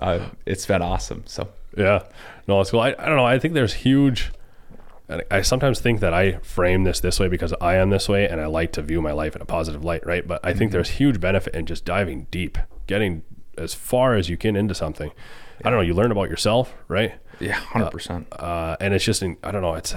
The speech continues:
Speaker 2: it's, uh, it's just the slippery slope that I go down. Anything I get into, that's why, again, I can't golf unless I'm going three, four days a week, because even though it's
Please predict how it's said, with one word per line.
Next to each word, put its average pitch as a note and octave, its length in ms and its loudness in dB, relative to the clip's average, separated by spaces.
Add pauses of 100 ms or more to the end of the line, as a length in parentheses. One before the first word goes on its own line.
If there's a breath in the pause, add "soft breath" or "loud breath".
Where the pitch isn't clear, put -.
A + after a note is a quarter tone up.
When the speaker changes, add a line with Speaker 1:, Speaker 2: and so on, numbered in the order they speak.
Speaker 2:
it's, - 140 -8 (240)
uh, - 120 -12 (680 soft breath)
it's A#2+ 120 2
just - 140 2
the F#2+ 80 0
slippery G2 340 0
slope F#2+ 220 0
that D#2+ 100 2
I E2+ 100 2
go D#2+ 140 0
down. - 220 -4
Anything G#2+ 240 2
I F#2 60 2
get F#2 120 4
into, A2 120 4
that's G#2 160 4
why, A#2 120 4
again, F#2+ 200 2
I D#2+ 40 0
can't A#2 300 -2
golf F2 300 0
unless D#2 240 -6
I'm D#2 100 -6
going E2+ 240 -2
three, D#2+ 160 -8
four D#2+ 160 -6
days D#2+ 180 -6
a D#2+ 60 -6
week, G#2+ 180 -2
because E2+ 360 -6
even A#2 260 2
though G2+ 200 4
it's - 240 -2